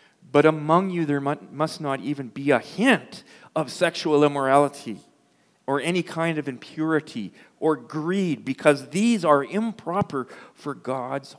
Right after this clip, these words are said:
holy people." You notice how he says God's holy people? We're not our own.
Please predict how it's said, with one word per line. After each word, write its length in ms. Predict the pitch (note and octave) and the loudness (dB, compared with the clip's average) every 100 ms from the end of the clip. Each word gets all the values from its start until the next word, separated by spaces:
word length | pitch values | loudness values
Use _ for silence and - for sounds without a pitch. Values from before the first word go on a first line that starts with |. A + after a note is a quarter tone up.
| _ | _
holy 520 | _ C3 C3 A#2+ - - | _ -8 -6 -6 -10 -14
people." 400 | B2+ - - _ _ _ _ _ _ _ _ _ | -16 -16 -18 _ _ _ _ _ _ _ _ _
You 80 | A#2 | -12
notice 180 | A#2 | -12
how 100 | - | -14
he 80 | A2 | -10
says 260 | G#2+ G#2+ G#2 | -8 -8 -8
God's 360 | F#2+ G#2+ C#3+ | -8 -8 -8
holy 200 | - D3 | -12 -16
people? 360 | D#3 - - F#3+ _ _ _ _ _ _ _ _ _ _ | -16 -18 -20 -20 _ _ _ _ _ _ _ _ _ _
We're 120 | D#3+ | -4
not 180 | F3 D#3 | -2 0
our 140 | C#3+ | -2
own. 300 | C#3 G3+ C3 | -2 -6 -8